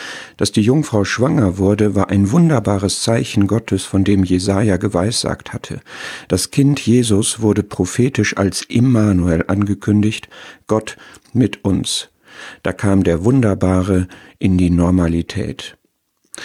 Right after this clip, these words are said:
Das war aber ein Zeichen, nach dem niemand gefragt hatte. Das ist der merkwürdige historische Kontext von Jesaja sieben.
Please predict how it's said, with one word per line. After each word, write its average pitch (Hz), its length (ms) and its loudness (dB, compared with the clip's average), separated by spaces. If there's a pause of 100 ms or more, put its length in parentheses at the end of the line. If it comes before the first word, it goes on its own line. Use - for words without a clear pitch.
(160)
Das - 160 -2
war 147 80 2
aber 113 220 0
ein 92 140 2
Zeichen, 107 480 0
nach 92 200 0
dem 95 360 2
niemand 107 440 2
gefragt 127 500 -6
hatte. - 320 -8 (840)
Das - 160 -6
ist - 220 -2
der 92 100 2
merkwürdige 101 640 0
historische 98 640 0
Kontext 104 580 -2
von 92 160 -2
Jesaja 87 520 0
sieben. 90 440 -2